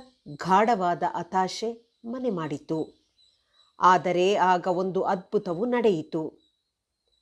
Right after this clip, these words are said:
ಅದೊಂದು ವೈಯಕ್ತಿಕವಾದ ಜಾಗತಿಕ ಪವಾಡವಾಗಿತ್ತು. ಸಂಪೂರ್ಣ ಶರಣಾಗತಿಯಲ್ಲಿ ನಾನು ನನ್ನ ಪರಮ ಕರುಣ ಪರಂಜ್ಯೋತಿ ಶ್ರೀ ಪರಂಜ್ಯೋತಿ ಅಮ್ಮ ಭಗವಾನರಿಗೆ ಮೊರೆ ಹೋದೆ.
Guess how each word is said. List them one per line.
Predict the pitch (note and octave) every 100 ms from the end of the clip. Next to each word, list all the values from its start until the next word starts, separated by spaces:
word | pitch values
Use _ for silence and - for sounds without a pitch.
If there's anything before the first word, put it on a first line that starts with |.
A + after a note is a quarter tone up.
| _ _
ಅದೊಂದು | B3 C#4 F4+ C#4+ G3 E3 G#3+ _ _ _ A3
ವೈಯಕ್ತಿಕವಾದ | C#4+ F4 E4+ - A3 G3 F3 F3 F3+
ಜಾಗತಿಕ | E3+ G3+ A3 A#3 B3+ B3 B3+
ಪವಾಡವಾಗಿತ್ತು. | B3 A#3 A#3+ A#3 A3+ G3+ D#3+ - E3 - - _ _ _ _ _ _ _ _ _ _
ಸಂಪೂರ್ಣ | - - F3+ F#3+ G#3+ G#3 F#3 E3
ಶರಣಾಗತಿಯಲ್ಲಿ | D#3+ F#3 F3 G#3+ F#3 E3+ E3+ F#3+ A#3 C4+ G3 - _ _ -
ನಾನು | G3 A3 G#3
ನನ್ನ | G3 F#3+ F#3
ಪರಮ | F3+ A3+ B3+ C#4+ A3
ಕರುಣ | F3 A3+ B3+ A#3 F#3
ಪರಂಜ್ಯೋತಿ | G3 G3+ B3+ A#3 G3+ F#3 - G#3+ F#3 - _
ಶ್ರೀ | - - G#3+ A3
ಪರಂಜ್ಯೋತಿ | G#3 G#3+ G#3+ C4+ B3 G#3+ F#3 F#3
ಅಮ್ಮ | - G3 A#3 G3+
ಭಗವಾನರಿಗೆ | F#3 F3+ G#3 F3 D#3+ D#3 B3+
ಮೊರೆ | B3+ C4+ C4+ A#3+
ಹೋದೆ. | F#3+ F3+ F3 E3 D#3+ _